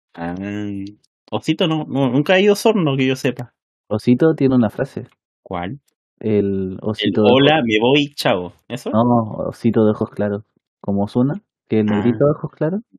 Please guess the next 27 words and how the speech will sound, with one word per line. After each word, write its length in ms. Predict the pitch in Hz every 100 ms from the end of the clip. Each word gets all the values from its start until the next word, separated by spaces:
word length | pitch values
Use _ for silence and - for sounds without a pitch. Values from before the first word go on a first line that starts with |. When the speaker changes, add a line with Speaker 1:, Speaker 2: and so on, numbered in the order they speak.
| _
Speaker 2:
Osito 340 | 120 - 117 139
es 60 |
el 80 | 127
Speaker 1:
Ya. 40 | 107
Speaker 2:
osito 320 | - 127 143
de 80 | 143
ojos 220 | - -
claros. 320 | - - - _ _ _ -
Speaker 1:
El 120 | 156
ojo 180 | 196 190 107
negro, 340 | 95 139 330
osito, 320 | - 123 113
todo 140 | 113 120
esto 180 | - 117
café, 300 | - - 120
Speaker 2:
Ozuna 200 | 139 147
Speaker 1:
¿no? 60 | 139
Speaker 2:
también, 360 | 123 123 139 180
pues, 140 | 165 135
weón. 380 | 143 - 170 - - - _ _
Speaker 1:
Ah, 600 | 95 95 95 104 113 117
no, 160 | 107 104 101
nunca 240 | 101 101 110
entendí 320 | 113 113 117
la 120 | 117
referencia, 540 | 117 - 110 117 110
perdón. 360 | 98 107 107